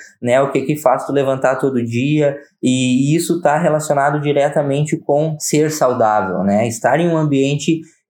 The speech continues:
que seja propício pra ti, né, viver a tua saúde na forma mais plena, numa dimensão maior que realmente vá fazer sentido, vá te fazer feliz.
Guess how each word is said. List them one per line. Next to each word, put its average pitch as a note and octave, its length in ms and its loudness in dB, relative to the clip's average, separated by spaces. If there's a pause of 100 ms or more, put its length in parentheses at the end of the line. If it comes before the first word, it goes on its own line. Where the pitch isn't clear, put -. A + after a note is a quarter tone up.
(100)
que C#3 400 0
seja D3+ 340 0
propício F3+ 720 0
pra F#3 180 2
ti, F3 540 -2
né, D3 320 0
viver D3 400 0
a E3 140 2
tua E3 100 0
saúde D3 500 0
na D3 160 0
forma C#3 320 0
mais C#3+ 280 0
plena, C3+ 520 0
numa A2+ 220 0
dimensão B2+ 560 0
maior C3 500 2
que C#3+ 60 -8
realmente C3+ 460 0
vá C3 420 0 (320)
fazer B2+ 220 2
sentido, C3+ 500 -2
vá B2 140 2
te - 100 -8
fazer A#2+ 240 0
feliz. A#2 720 0